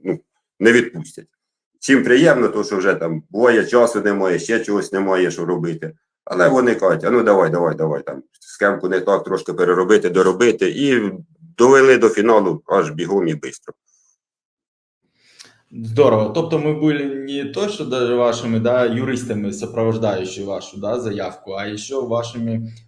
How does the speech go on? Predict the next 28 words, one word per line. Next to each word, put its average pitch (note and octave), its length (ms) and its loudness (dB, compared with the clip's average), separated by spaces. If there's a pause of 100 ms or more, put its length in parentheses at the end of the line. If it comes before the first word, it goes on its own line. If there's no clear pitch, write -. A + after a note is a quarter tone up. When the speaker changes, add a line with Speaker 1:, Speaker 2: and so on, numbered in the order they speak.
Speaker 2:
е, G#2 300 -6
то, A2+ 180 -6
то A2+ 120 -6
би A2+ 140 -4
мовити, A2+ 340 -2
якимись, A2+ 380 -6 (600)
м, A2 380 -4
помощниками, A2 680 -6
да, A#2 240 -4
які, G#2+ 360 -6
е, G2 500 -6
стиму-, - 560 -12
стимулювали C3 960 -6
вас, F#2 300 -10
да, B2+ 180 -4
до G2 640 -6
даного F#2+ 640 -10
рішення. - 480 -16 (1160)
Speaker 1:
Працівники F#2+ 580 -2
компанії E2+ 460 -2
наскільки D#3+ 420 -6
відповідальні D#3+ 840 -2 (540)
і D#2+ 260 -6
добросовісно E2 720 -6
виконують D2+ 460 -6
свою D#2+ 280 -6
роботу, - 440 -6
що, - 260 -10